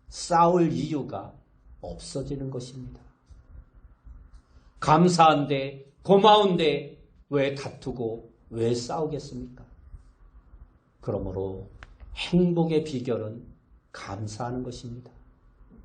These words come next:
우리는 오늘 본문을 이십삼 절에서 이십육 절까지만 보았지만 시편 백삼십육 편을 전체적으로 보면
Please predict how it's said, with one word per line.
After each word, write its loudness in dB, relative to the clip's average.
우리는 6
오늘 6
본문을 4
이십삼 6
절에서 6
이십육 2
절까지만 4
보았지만 2
시편 8
백삼십육 4
편을 6
전체적으로 4
보면 -2